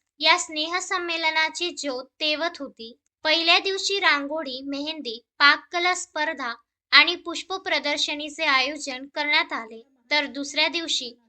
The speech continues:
वर्ग सजावट स्पर्धा आणि क्रीडा स्पर्धा घेण्यात आल्या. तिसऱ्या दिवशी इग्नाइट चोवीसचे मोठ्या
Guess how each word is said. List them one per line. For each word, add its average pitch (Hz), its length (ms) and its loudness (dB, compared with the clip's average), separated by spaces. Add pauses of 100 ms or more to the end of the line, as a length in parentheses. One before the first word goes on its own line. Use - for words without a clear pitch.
(160)
वर्ग 311 360 2
सजावट 349 560 2
स्पर्धा 302 600 -4 (220)
आणि 285 220 6 (100)
क्रीडा 294 360 2
स्पर्धा 254 520 -4
घेण्यात 311 460 0
आल्या. 226 300 -8 (300)
तिसऱ्या 359 340 6
दिवशी 392 380 2
इग्नाइट 311 680 2
चोवीसचे 294 680 -6
मोठ्या 277 400 -6